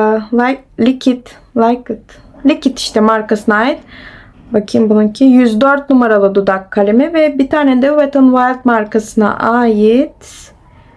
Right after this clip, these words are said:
Wild of rengi. Bu şekilde. Bu daha çok açık ya da gündelik tonlarda yaptığınız makyajlara, e, uygun diye düşünüyorum.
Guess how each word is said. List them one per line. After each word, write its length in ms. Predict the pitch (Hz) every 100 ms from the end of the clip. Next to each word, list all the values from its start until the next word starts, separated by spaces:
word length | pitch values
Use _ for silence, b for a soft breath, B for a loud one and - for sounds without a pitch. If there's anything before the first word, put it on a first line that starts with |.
| b b _ _ -
Wild 340 | 233 262 277
of 200 | 240 214
rengi. 540 | 208 196 196 196 226 320 - _ _ _
Bu 60 | -
şekilde. 480 | - 208 208 196 226
Bu 240 | 269 262
daha 200 | 247 262
çok 320 | 269 277 269
açık 460 | 240 233 - 262 - -
ya 180 | 220 220
da 40 |
gündelik 560 | 233 226 220 226 240 -
tonlarda 560 | 233 208 208 208 208 214
yaptığınız 580 | 208 202 - 214 208
makyajlara, 840 | 208 196 196 208 202 202 208 220 220 B B B B -
e, 60 | 220 202 190
uygun 420 | 208 202 196 196
diye 220 | 196 190 190
düşünüyorum. 720 | - - 190 185 190 240